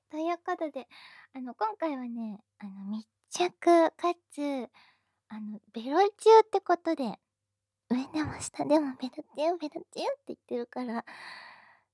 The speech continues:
はい、あの、甘々、チュッチュしてあげてください。<laughs> それでは、えー、志倉愛理ちゃん役を務めました、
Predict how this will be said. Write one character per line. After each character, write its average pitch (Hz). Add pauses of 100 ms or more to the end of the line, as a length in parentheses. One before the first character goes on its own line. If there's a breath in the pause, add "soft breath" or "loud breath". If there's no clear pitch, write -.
は 269
い、 - (160)
あ 240
の、 240
甘 254
々、 269 (480)
チ 359
ュ 359
ッ - (120)
チ -
ュ 285 (380)
し -
て 233
あ 214
げ 226
て -
く 285
だ 330
さ 415
い。 508 (560)
<laughs> -
そ 381
れ 381
で 415 (640)
は、 302 (760)
え 269 (380)
ー、 -
志 -
倉 311
愛 269
理 370
ち -
ゃ 403
ん 392
役 370
を 320
務 -
め 427
ま 508
し -
た、 -